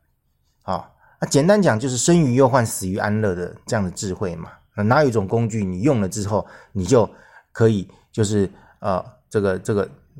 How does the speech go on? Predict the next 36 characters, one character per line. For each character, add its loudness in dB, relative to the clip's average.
让， 2
让 4
你 -8
马 -2
上 2
就， 0
就 -2
变 -2
成 -4
是 -4
个 -2
成 -6
功 -2
或 -2
者 -4
是 -4
发 -2
大 -4
财 -8
呢？ -12
好， -8
所 4
以 4
以 2
上 4
是 2
我 4
从 2
事 2
二 6
十 -2
多 4
年 2
来 0
教 2
授 0